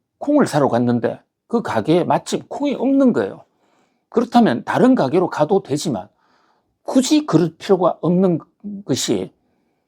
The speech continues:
그 콩을 지금 사흘 후 정도에 먹어도 되는 것이거든요. 그래서 가게 주인과 계약을 맺습니다. "자, 콩 좀 확보해 주세요." 그래서 사흘 후에 콩 오만 원어치를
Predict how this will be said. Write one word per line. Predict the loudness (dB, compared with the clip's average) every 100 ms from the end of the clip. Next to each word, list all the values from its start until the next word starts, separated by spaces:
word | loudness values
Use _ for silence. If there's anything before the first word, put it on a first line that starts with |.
| _ _ _ _ -20 _ _ _
그 | 0
콩을 | 0 4 2 2 -6 -18 _
지금 | -10 -6 -6
사흘 | -8 -2 0 0
후 | 0 -4 -2
정도에 | 0 0 2 2
먹어도 | 2 0 -4
되는 | -6 -6 -4
것이거든요. | -6 -4 -4 -4 -6 -8 -10 _ _ -20 _ _
그래서 | 4 4 4 -4 -4
가게 | -6 0 0
주인과 | -2 -2 -2 -2 -2 0 -2 -2
계약을 | -6 0 0
맺습니다. | 0 -4 -8 -10 -10 -16 _ _ _ _
"자, | -6
콩 | 0 -2 2
좀 | 0 0
확보해 | -4 -6 2 2 2
주세요." | -2 0 0 0 -6 _ _ _ _ _ _ _ _
그래서 | 0 2 4 2 2 _ _ _
사흘 | -8 0 4 4 2
후에 | 4 6 6 -2 _ _ _ _ _ _ _ _ _ _ _
콩 | -6 2 4 2 2
오만 | 4 4 4
원어치를 | 2 0 -4 0 2 2